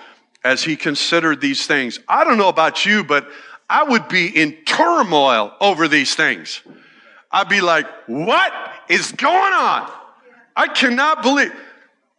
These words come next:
with the Holy Spirit, are you kidding me?" But, but we read it, and it's kind of sanitized. "But as he considered these things, behold, an angel of the Lord appeared to him in a dream,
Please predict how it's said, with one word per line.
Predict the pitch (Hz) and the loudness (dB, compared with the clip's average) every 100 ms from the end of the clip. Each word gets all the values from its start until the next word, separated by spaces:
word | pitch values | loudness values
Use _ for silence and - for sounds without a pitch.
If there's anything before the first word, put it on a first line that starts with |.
| _ _ _ _ _ _ _ _ | _ _ _ _ _ _ _ _
with | 151 214 349 | -4 -2 0
the | 370 262 | 0 2
Holy | 247 269 | 4 2
Spirit, | 226 - 208 262 311 | 0 -2 0 0 0
are | 180 | 0
you | 190 196 | 0 -4
kidding | 175 190 196 226 262 | -2 -2 0 2 2
me?" | 277 | 0
But, | 277 - 156 147 - _ _ _ | -2 -4 -4 -4 -16 _ _ _
but | 156 | -2
we | 143 175 | 0 0
read | 170 262 220 | 0 0 0
it, | 160 - _ _ _ - | -2 -4 _ _ _ -4
and | 151 | -4
it's | 139 | -2
kind | 190 214 | -2 0
of | 185 | 0
sanitized. | - 190 190 147 123 98 87 - _ _ _ _ | -2 0 -2 -2 0 0 -4 -14 _ _ _ _
"But | 120 113 | -2 -2
as | 110 | 0
he | 123 | -2
considered | 127 131 - 135 139 110 | -2 -4 -2 0 0 -2
these | 104 - | -4 -4
things, | 101 117 | -6 -6
behold, | - 143 196 139 98 | -4 2 2 2 -2
an | 101 | -2
angel | 123 143 151 | -2 0 0
of | |
the | 147 | 0
Lord | 160 165 117 | 4 4 4
appeared | 98 107 110 | 0 -4 -4
to | 113 | -4
him | 113 123 | -4 -2
in | 127 | -4
a | 120 | -4
dream, | 156 147 92 | -4 -4 -6